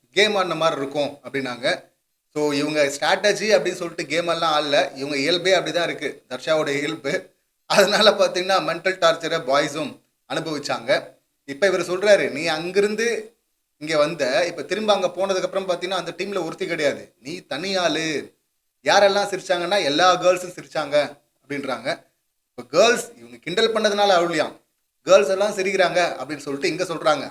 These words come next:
அங்க என்ன சொன்னாங்க? தர்ஷா and ஜாக்லின் இவங்ககிட்ட பேசும்போது "இங்க வந்து நான் சி டபிள்யூ சி எல்லாம் போயிட்டு வந்தேன்,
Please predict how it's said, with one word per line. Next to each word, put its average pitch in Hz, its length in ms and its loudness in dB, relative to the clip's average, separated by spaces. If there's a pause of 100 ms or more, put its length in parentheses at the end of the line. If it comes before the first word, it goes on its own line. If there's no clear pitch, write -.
(140)
அங்க 190 180 -8
என்ன 220 160 -4
சொன்னாங்க? 180 420 -2 (300)
தர்ஷா 151 360 2 (580)
and 147 200 -4
ஜாக்லின் 156 640 0
இவங்ககிட்ட 151 280 -6
பேசும்போது 147 480 -8 (840)
"இங்க 139 120 -8
வந்து 156 140 -2
நான் 175 200 -4
சி 165 160 -8
டபிள்யூ 170 280 -4
சி 160 80 -12
எல்லாம் 165 140 -4
போயிட்டு 160 220 -8
வந்தேன், 139 300 -2